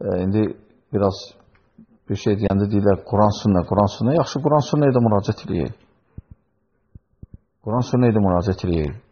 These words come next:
Quran, sünnə ilə də orada düz gəlmir cihad olmağı, hətta müdafiə cihadı. Ona görə, qardaşlar, belə məsələlərdə biraz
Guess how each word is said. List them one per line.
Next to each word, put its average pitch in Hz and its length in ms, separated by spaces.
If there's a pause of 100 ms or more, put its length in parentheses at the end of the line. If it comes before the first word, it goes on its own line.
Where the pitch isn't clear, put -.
Quran, 113 260
sünnə 151 240
ilə 117 160
də 90 80
orada 87 220
düz 104 180
gəlmir 98 320
cihad 82 240
olmağı, 80 380
hətta 123 180
müdafiə 98 380
cihadı. 73 300 (2500)
Ona 131 160
görə, 143 200
qardaşlar, 107 540
belə 98 160
məsələlərdə 107 600
biraz 104 200